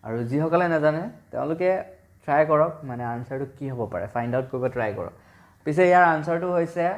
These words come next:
মোমাই তামুলী বৰবৰুৱা। তেখেতে পাইক ছিষ্টেমটো ইণ্ট্ৰডিউচ কৰিছিলে আহোম কিংডমত। ইয়াৰ পাছৰ প্ৰশ্নটো চাওঁ আমি, "হু ৱাজ দ্য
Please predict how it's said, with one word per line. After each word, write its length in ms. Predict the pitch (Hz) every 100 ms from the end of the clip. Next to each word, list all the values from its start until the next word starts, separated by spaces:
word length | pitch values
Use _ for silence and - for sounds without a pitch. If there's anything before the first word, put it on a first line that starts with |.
| 226 - -
মোমাই 580 | 123 123 127 143 151 170
তামুলী 540 | 156 127 127 127 147 156 131
বৰবৰুৱা। 500 | 143 165 120 80 78 - - _ _
তেখেতে 520 | 127 143 147 165 190 202 - -
পাইক 220 | 139 160
ছিষ্টেমটো 420 | 170 165 170 160 165
ইণ্ট্ৰডিউচ 440 | 147 147 143 151 151
কৰিছিলে 340 | 143 143 151
আহোম 300 | 127 131 131
কিংডমত। 460 | 131 135 131 135 170 - _ _ _ _ _ _ _ _ 135
ইয়াৰ 120 | 139
পাছৰ 260 | 147 151 214
প্ৰশ্নটো 400 | 208 202 208 202
চাওঁ 320 | 208 202 202
আমি, 320 | 208 233 277 -
"হু 440 | - 196 233 196
ৱাজ 200 | 180 180
দ্য 240 | 175 202